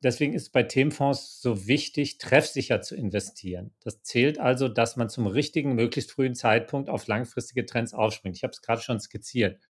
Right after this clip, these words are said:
Und das zeigt mir wiederum, dass Themenfonds doch letztlich ein riskantes Investment sind. Themenfonds haben diesen en-, engen Anlagefokus und können in Zeiten, in denen das gewählte Thema gut abschneidet, natürlich dann eine überdurchschnittliche Performance erzielen.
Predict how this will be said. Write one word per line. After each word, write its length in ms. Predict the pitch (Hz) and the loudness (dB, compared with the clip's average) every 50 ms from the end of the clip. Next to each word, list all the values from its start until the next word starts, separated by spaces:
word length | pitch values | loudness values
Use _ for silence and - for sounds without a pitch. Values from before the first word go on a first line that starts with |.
| _ _ _ _ _ _ _ _ _ _ | _ _ _ _ _ _ _ _ _ _
Und 180 | - 123 104 - | -2 0 4 6
das 220 | 131 127 - - | 4 4 4 -2
zeigt 320 | - - 135 120 117 - 117 | 0 4 4 4 4 2 2
mir 240 | 107 117 143 156 | 4 4 4 4
wiederum, 420 | 156 175 175 175 165 147 156 156 151 | 4 2 2 4 4 4 4 4 4
dass 220 | 147 135 127 - | 2 2 0 2
Themenfonds 720 | - - 139 147 151 143 - 139 131 131 131 - - - _ _ _ _ - | 0 0 0 2 0 -2 -2 0 0 0 -2 -4 -10 -18 _ _ _ _ 2
doch 280 | 123 131 147 - - | 2 2 2 2 0
letztlich 520 | 127 113 127 120 - - - 135 127 - - | 0 0 0 0 -2 -6 -6 -6 -6 -4 -4
ein 200 | 131 117 117 113 | -2 -2 -2 -2
riskantes 640 | 107 117 - - - 151 156 156 - - 117 - | -2 -4 -4 2 4 6 6 6 4 2 -2 -2
Investment 580 | - 104 92 82 98 90 - - - 92 90 87 | -2 -6 -4 -4 -4 -4 -6 -6 -6 -6 -6 -6
sind. 320 | - - 104 107 - _ _ _ _ _ _ | -8 -12 -14 -14 -14 _ _ _ _ _ _
Themenfonds 540 | - - 139 160 160 - 156 147 139 - - | 2 4 4 4 4 2 2 2 2 0 2
haben 320 | 117 123 127 143 175 160 | 6 6 6 6 6 2
diesen 280 | - - 147 131 139 151 | 0 -2 -4 -4 -4 -4
en-, 280 | - - 131 139 151 - | -2 0 0 0 0 -2
engen 340 | - - 131 139 139 135 | 0 2 2 2 2 0
Anlagefokus 1040 | - - 117 127 135 135 139 147 143 156 151 - - 156 151 147 - 156 147 131 - | -2 -2 0 2 4 4 4 4 2 0 -2 0 2 2 2 2 2 2 2 2 0
und 320 | - - 127 120 117 - - | -4 -4 -4 -4 -4 -4 0
können 240 | - 135 120 123 | 2 2 2 2
in 160 | 139 113 110 107 | 0 -4 -4 -4
Zeiten, 380 | - 127 120 127 - - 160 | 0 2 2 2 2 2 -4
in 180 | 196 156 113 107 | -6 -6 -4 -2
denen 180 | 120 113 110 | 0 0 2
das 220 | 110 117 110 - - | 2 0 0 -2 -2
gewählte 540 | - 110 95 117 117 117 117 - 120 - - | -4 -4 0 2 2 2 2 0 -4 -6 -4
Thema 320 | - 127 110 104 101 101 | -2 -2 0 2 2 0
gut 320 | 95 - 170 208 240 233 | 0 0 0 0 0 0
abschneidet, 720 | - - 104 - - - - 95 92 90 92 - 95 90 - | -2 -4 -4 -4 -6 -6 -2 0 0 0 0 0 -4 -4 -2
natürlich 420 | 110 110 110 - 151 139 143 - | -2 -2 0 0 -2 -2 -2 -2
dann 140 | - 135 135 | 0 0 2
eine 80 | 135 135 | 2 0
überdurchschnittliche 1040 | - - 170 139 139 131 123 123 156 170 160 - - 131 120 - - 107 - - 107 | 0 -2 0 2 4 4 4 4 2 2 2 2 0 -2 -2 -2 -2 -4 -4 -4 -6
Performance 680 | - - 113 - - - 113 110 110 117 120 104 - | -4 -4 -4 -4 -2 0 0 0 0 0 -2 -4 -6
erzielen. 600 | - - - - 160 165 143 110 95 87 87 - | -10 -10 -8 -4 0 2 4 4 2 0 -4 -8